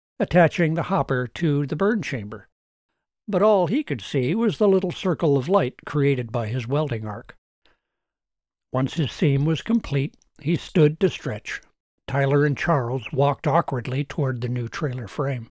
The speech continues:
They carried the small engine, cradled on straps slung between them. Martin and Nick helped guide the engine into position,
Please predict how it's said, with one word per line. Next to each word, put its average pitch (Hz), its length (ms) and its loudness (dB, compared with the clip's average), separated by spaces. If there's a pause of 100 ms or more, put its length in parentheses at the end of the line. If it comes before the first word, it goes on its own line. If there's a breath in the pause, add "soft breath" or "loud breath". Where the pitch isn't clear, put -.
(380)
They 139 120 4
carried 131 440 4
the 135 60 -2
small 147 440 0
engine, 123 400 -2 (220)
cradled 143 360 4
on 117 200 -2
straps - 680 -2
slung 131 400 -4
between 135 380 -2
them. 104 180 -10 (1000)
Martin 226 380 2
and 196 160 2
Nick 131 220 -2
helped 151 360 0
guide 139 300 0
the 139 160 0
engine 127 380 0
into 123 240 -4
position, 135 580 -2